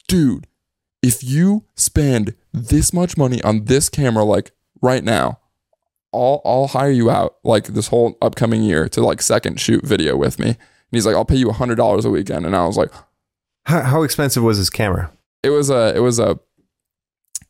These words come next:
Speaker 1: it was a fourteen, sixteen hundred dollar camera or whatever at the time.
Speaker 2: So you had to have some faith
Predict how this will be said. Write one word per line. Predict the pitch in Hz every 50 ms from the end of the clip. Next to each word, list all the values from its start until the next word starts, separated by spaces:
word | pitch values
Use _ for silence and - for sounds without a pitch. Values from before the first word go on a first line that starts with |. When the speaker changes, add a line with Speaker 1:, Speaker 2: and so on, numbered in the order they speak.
| _ _ _ _ _ _ _ _ _ _ _ - - - - - - - _ _ _ _ _ _ _ _ _ -
Speaker 1:
it | -
was | 143 131 127
a | 117 113
fourteen, | - - - - - - - - - 139 151 156 - - - 165 156 147 139
sixteen | - 139 131 - - 131 127
hundred | 151 117 120 120
dollar | 123 113 98 104 110
camera | - - 87 - - 92 -
or | - 85
whatever | 92 - - - - -
at | - -
the | -
time. | - - 110 - 67 - 117
Speaker 2:
So | - 131
you | 139 165
had | 196 185
to | 156 147
have | 117 -
some | - - - - 147 143 131 120
faith | 117 - - 123 113 101 90 -